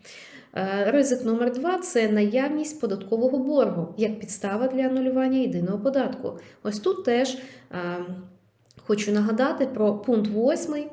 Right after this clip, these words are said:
е, підпункт, е, восьмий, е, пункту двісті дев'яносто вісім два три,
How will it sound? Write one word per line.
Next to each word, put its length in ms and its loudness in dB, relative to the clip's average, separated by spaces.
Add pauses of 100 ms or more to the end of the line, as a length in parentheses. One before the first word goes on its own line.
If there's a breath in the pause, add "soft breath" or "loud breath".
(840 loud breath)
е, 300 0
підпункт, 460 0
е, 320 2
восьмий, 580 2
е, 680 -6 (160)
пункту 340 -2
двісті 420 -4
дев'яносто 500 -2
вісім 380 -4
два 200 -2
три, 340 0